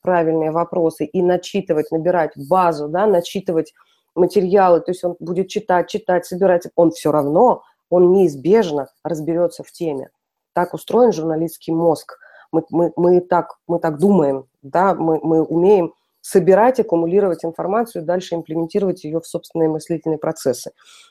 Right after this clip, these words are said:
Неизбежно это будет, если он даже будет просто пытаться собрать пул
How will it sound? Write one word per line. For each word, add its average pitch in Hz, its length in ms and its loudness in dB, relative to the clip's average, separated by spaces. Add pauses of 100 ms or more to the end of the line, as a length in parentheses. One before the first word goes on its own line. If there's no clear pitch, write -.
(160)
Неизбежно 202 1040 4
это 170 380 -4
будет, 156 420 -6
если 156 460 -4
он 156 300 -2 (760)
даже 160 280 0
будет 147 300 -8
просто 185 340 -2
пытаться 151 460 -6
собрать 143 380 -6
пул 135 220 -10